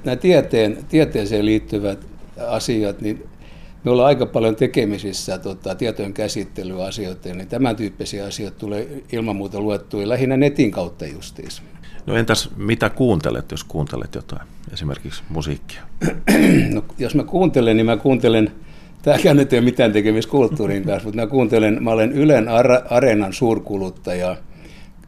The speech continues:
Speaker 1: käytän, kuuntelen lähinnä poliittisia ohjelmia. Ja, tota, ja, ja, ja se mua erityisesti kiinnostaa. Mä en tiedä, mikä, mutta se varmaan johtuu tästä,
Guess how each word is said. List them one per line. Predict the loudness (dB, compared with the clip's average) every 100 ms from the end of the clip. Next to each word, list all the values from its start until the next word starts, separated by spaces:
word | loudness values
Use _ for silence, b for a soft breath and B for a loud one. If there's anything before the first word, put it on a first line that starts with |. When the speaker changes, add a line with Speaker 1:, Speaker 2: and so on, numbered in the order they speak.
| -4
Speaker 1:
käytän, | 0 0 0 -2 -4 -8
kuuntelen | -4 -2 0 0 2
lähinnä | 2 2 2
poliittisia | 2 2 2 0 -6 -4 -2
ohjelmia. | -2 -2 -4 -6 -6 -6 -6 -10 -18 -20 B B B B B -12
Ja, | -10 -8 -8
tota, | -8 -10 -6 -4 -4 -6 -14 -20 B B B B B -16 -8
ja, | -4 -2
ja, | 0 0 0 -2 -8 -20 -20 -20 -20 -20 -16
ja | -12 -10 -10 -14 -16
se | -8 -2
mua | 0 2 4
erityisesti | 4 4 2 -4 -6 -4
kiinnostaa. | 0 0 0 -6 -6 -4 -2
Mä | -4
en | -2
tiedä, | 0 0
mikä, | 0 -2 -2 -2 -4 -12
mutta | -10
se | -4 0
varmaan | 2 2 4
johtuu | 4 2 0 -4
tästä, | -2 -4 -4 -8